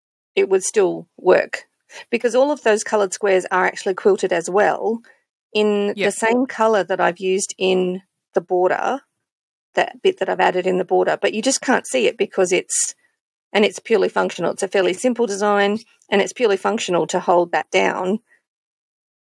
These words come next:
Speaker 1: Whereas the rest of it is a little bit more obvious, but it just adds texture in those plainer areas.
Speaker 2: Yeah. And then if you go to page a hundred and nineteen,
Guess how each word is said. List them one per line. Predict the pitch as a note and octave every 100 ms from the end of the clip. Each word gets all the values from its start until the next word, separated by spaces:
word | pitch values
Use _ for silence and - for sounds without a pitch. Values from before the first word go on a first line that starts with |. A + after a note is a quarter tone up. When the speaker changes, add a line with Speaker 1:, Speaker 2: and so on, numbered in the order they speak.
| _ _ _ _
Speaker 1:
Whereas | - F#3+ F3+
the | F#3+
rest | F3+ F3+ -
of |
it | E3 -
is | F#3 F3+
a |
little | F3+ G3+
bit | G3 F#3
more | F3+
obvious, | F3 F3 E3+ -
but | F3+
it | -
just | - E3
adds | - F3 E3
texture | - - - - D3+ - _ _
in | F#3+ F3
those | E3+ F3
plainer | - F3+ E3 E3 E3 -
areas. | F#3+ F3 E3 - - - _ _ _ _ _ _ _
Speaker 2:
Yeah. | - F3+ A2 - - - - -
And | G#3+
then | A#3
if | A#3 A#3+
you | C#4
go | C4+ A3+
to |
page | G3 - F#3+ G3 F#3+ F3 E3+ -
a | G3
hundred | - F#3+ F#3 E3+
and | D#3+ D#3+
nineteen, | D#3+ D3+ D3 - E3 D3+ - F#3